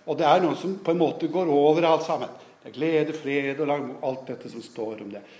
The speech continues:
Kjærlighet, åndens frukt. Det skal gjennomsyre en kristen, mens en nådegave, det er en spesiell gave som gis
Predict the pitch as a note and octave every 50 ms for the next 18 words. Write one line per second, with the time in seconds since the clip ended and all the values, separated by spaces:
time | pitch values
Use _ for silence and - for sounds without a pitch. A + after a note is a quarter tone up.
0 | _ _ - - D3+ D3 B2+ A2 G#2 A2 G#2 G#2+ F#2+ - - - - - - _
1 | - - - - _ _ D3 D3+ D#3+ D#3 D#3 E3 D3 - - A#2+ A2 - - -
2 | - - - - - _ _ D3 D3 D3+ - G3 G#3 A3 G#3+ F#3 D3+ C#3+ C#3 C3+
3 | - - F#3 F#3 F3+ G#3 G3 - - - - - D#3+ F3+ F#3+ - F3+ G3+ F3+ -
4 | - - - G#3 G#3 F3 D3 - - - - - _ - _ _ _ _ _ _
5 | - B2 A#2 - D3+ D3+ F3+ F3+ F#3+ F3+ D3+ A#2 G2 F#2+ - - - D3 D#3 D#3+
6 | E3 E3 E3+ F3 C#3+ - - - - - - _ _ C3 C#3 C3+ C3+ C#3 C#3 D#3+
7 | D#3+ D#3 - - - - - - _ - D3 D3 D#3+ D#3+ F3+ - - - - _
8 | _ - - - - D#3 C#3+ - E3+ D3+ D3 C#3+ D3 E3 F3 D#3+ - - - -
9 | F3 E3 B2 G2+ - A#2 C#3 C#3 - - D#3+ D#3 A#2 - B2 C3+ D3+ D3+ D3 D3
10 | - -